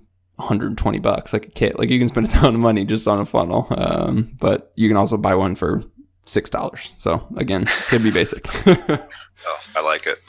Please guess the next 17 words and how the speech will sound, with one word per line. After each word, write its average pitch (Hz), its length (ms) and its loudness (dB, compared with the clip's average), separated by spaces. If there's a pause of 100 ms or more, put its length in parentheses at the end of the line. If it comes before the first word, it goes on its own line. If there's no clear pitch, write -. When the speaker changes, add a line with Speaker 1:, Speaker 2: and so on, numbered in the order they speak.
(120)
Speaker 2:
Let's - 140 -10
go 85 140 -4
with 80 100 0
Speaker 1:
Yeah. - 40 0
Speaker 2:
six - 180 -6
dollars. - 500 -2 (120)
<laughs> - 120 -4
Speaker 1:
Yeah. - 240 4
<laughs> - 640 2 (640)
Speaker 2:
Save 120 160 2
money 120 300 4
for 120 60 0
Speaker 1:
Um, 113 80 -2
Speaker 2:
the 107 60 -4
scale. 78 420 -2 (200)
<laughs> - 240 -14
Speaker 1:
yeah. 110 380 4